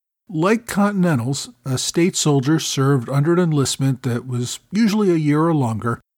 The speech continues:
These soldiers tended to have more training and experience. They were professional soldiers. And while Continental soldiers were paid by the Continental Congress,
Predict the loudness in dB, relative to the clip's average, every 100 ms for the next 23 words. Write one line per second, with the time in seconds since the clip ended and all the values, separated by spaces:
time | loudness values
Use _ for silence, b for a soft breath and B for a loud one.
0 | _ _ _ _ _ -2 0 2 2 2
1 | 2 2 2 0 0 0 0 0 2 2
2 | 0 -2 0 2 2 0 -2 -4 -6 -2
3 | 2 2 2 -2 -6 -10 -12 -6 -2 -2
4 | 0 0 0 -2 -2 -4 -2 0 0 0
5 | -6 -10 -12 b b b b b b -2
6 | 0 0 0 0 2 2 2 2 0 0
7 | 0 0 0 0 0 0 -2 0 -4 -4
8 | -2 -2 0 -2 -4 0 2 2 2 -2